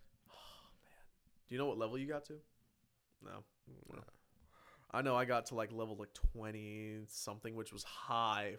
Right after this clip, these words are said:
Speaker 1: for the time. It was high 'cause to progress, like, any further,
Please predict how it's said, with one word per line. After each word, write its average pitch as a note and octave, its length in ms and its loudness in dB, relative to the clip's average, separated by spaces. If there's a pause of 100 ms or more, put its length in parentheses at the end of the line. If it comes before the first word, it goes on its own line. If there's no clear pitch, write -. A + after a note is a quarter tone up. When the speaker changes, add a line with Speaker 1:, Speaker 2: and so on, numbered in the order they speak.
Speaker 1:
for G#2 100 -8
the G2+ 80 -12
time. F#2+ 460 -12 (400)
It - 60 -10
was A2+ 100 -6
high A2+ 240 2
'cause A2 180 -8 (760)
to E3 100 2
progress, D3+ 500 4
like, D3+ 220 4
any C#3+ 120 0
further, C3+ 600 2